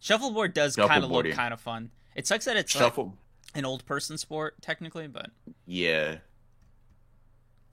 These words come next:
Speaker 2: Yeah, are we a sports podcast now? We're whatever we wanna talk about
Speaker 1: Uh, podcast,
Speaker 2: podcast.
Speaker 1: yeah.
Speaker 2: We, we build different.
Speaker 1: Baseball was a brand
Speaker 2: Um,
Speaker 1: new game back then. They had no specific training regimens or expectations. They weren't even aware of how fast the ball could be pitched or a solid, a solidified,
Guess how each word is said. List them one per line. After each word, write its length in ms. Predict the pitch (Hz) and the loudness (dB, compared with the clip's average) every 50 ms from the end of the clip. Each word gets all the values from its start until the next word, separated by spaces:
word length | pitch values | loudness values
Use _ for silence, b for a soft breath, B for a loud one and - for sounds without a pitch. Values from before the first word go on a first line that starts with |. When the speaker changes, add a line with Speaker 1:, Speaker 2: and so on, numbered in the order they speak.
| - - | -16 -8
Speaker 2:
Yeah, 180 | - - 82 80 | -4 0 0 2
are 100 | 80 82 | 2 2
we 140 | 85 95 92 | 2 2 2
a 40 | 92 | 2
sports 340 | - - 104 101 104 101 | 0 4 6 6 6 6
podcast 480 | - - 107 110 107 - - 107 107 - | 6 6 6 6 8 6 6 4 4 4
now? 220 | 113 110 110 110 | 2 4 4 4
We're 200 | 104 98 107 107 101 | 4 6 6 4 6
whatever 300 | 92 98 101 101 95 104 | 4 4 4 4 4 4
we 80 | 98 98 | 4 4
wanna 200 | 92 95 87 85 | 4 4 2 2
talk 260 | - - 92 85 - | 4 4 4 4 4
about 260 | 80 76 78 82 - | 2 0 0 0 2
Speaker 1:
Uh, 40 | 82 | 2
podcast, 180 | 80 78 - - | 2 2 2 2
Speaker 2:
podcast. 380 | - 82 80 82 82 - - - | 0 2 2 2 0 -2 -2 -2
Speaker 1:
yeah. 120 | 127 131 123 | 0 2 2
Speaker 2:
We, 120 | 95 95 - - | 2 0 -2 0
we 140 | 87 98 92 | 0 0 2
build 260 | 95 92 90 87 71 | 4 2 2 2 2
different. 400 | 87 82 - - 80 80 80 - b b b b b _ - _ _ _ - | -2 -2 -2 -2 -4 -4 -4 -6 b b b b b _ -20 _ _ _ -6
Speaker 1:
Baseball 340 | - 147 143 - - 151 147 | -4 -4 -4 -2 -2 -2 0
was 120 | 143 127 | 2 4
a 40 | 113 | 6
brand 300 | 113 107 101 95 90 87 | 6 6 6 6 6 4
Speaker 2:
Um, 60 | 82 | 4
Speaker 1:
new 100 | - 131 | 2 -2
game 280 | 120 123 127 127 127 120 | -2 -2 -2 -2 -2 -2
back 260 | 120 120 123 120 - | -2 -2 -2 -2 -4
then. 160 | 127 123 120 | -6 -6 -4
They 80 | 123 123 | -4 -4
had 80 | 123 | -4
no 100 | 127 127 | -4 -6
specific 420 | 135 - - 143 - - 127 127 120 | -8 -10 -8 -8 -8 -8 -8 -10 -12
training 320 | - - 131 123 123 123 | -8 -6 -6 -4 -4 -6
regimens 400 | 127 123 120 117 131 123 120 120 - | -6 -6 -6 -6 -8 -10 -10 -10 -8
or 40 | 123 | -10
expectations. 680 | 127 120 - 127 120 - 131 123 127 147 131 123 123 120 | -10 -10 -10 -14 -10 -6 -6 -6 -6 -8 -10 -12 -10 -8
They 80 | 123 | -8
weren't 240 | 120 120 123 123 123 | -8 -8 -8 -8 -8
even 160 | 131 127 131 | -8 -8 -8
aware 160 | 123 120 120 123 | -8 -6 -6 -8
of 80 | 117 | -6
how 100 | - 127 | -6 -8
fast 280 | 127 - 117 120 - - | -6 -4 -6 -6 -6 -10
the 60 | 123 | -14
ball 160 | - 127 123 123 | -10 -10 -10 -10
could 160 | - 123 113 | -10 -14 -16
be 80 | 120 | -14
pitched 280 | 113 - 120 117 - - - | -12 -12 -12 -12 -12 -12 -10
or 180 | 127 123 120 | -10 -8 -8
a 60 | 123 131 | -10 -10
solid, 580 | - - - - 123 120 120 123 117 104 - b b b b b | -12 -12 -8 -6 -4 -4 -4 -6 -10 -14 -16 b b b b b
a 80 | 127 | -10
solidified, 440 | - 139 131 127 123 135 127 123 | -6 -6 -6 -6 -4 -4 -6 -6